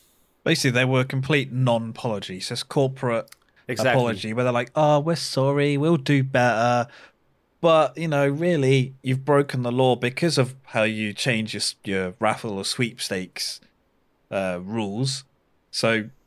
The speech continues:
Speaker 1: you know, they're not doing anything to make it right, apart from apologizing. They should be giving her a P C, but I know loads of other people have stepped in. Uh, Twitch and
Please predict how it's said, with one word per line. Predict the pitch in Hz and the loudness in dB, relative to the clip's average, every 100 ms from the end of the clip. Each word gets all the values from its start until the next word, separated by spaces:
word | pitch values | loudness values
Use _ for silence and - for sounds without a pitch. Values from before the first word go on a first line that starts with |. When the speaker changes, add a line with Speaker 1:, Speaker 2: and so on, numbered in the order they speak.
| _ _ _ _ 135 - - | _ _ _ _ -20 -18 -8
Speaker 1:
you | 135 | -2
know, | 117 | 0
they're | 131 | 2
not | 175 175 | 2 4
doing | 160 | 2
anything | 147 175 - 160 | 4 2 2 2
to | 135 135 | 2 2
make | 139 - | 0 0
it | |
right, | 131 135 110 151 - | 0 2 2 0 -8
apart | 135 139 131 | -6 -4 -4
from | 127 | -6
apologizing. | 98 - 165 - 101 92 120 135 - - - - _ _ _ _ _ - - | -6 0 2 2 0 -4 -6 -8 -10 -20 -20 -20 _ _ _ _ _ -18 -2
They | 131 | 0
should | 127 170 135 | 0 0 -2
be | |
giving | 131 139 127 | -2 -2 -2
her | 120 | -2
a | 117 | -4
P | 120 107 | -6 -6
C, | - 120 | -6 -4
but | 117 | -2
I | 107 | -2
know | 120 117 | -2 -2
loads | 117 120 117 | -2 -2 -2
of | |
other | 120 117 | -6 -6
people | 120 110 | -10 -12
have | 107 | -8
stepped | - 120 - - | -6 -6 -6 -6
in. | 113 107 117 - _ _ _ - | -6 -8 -14 -20 _ _ _ -8
Uh, | 101 | -8
Twitch | - 139 135 - - - | -4 -4 -4 -4 -4 -6
and | 92 | -12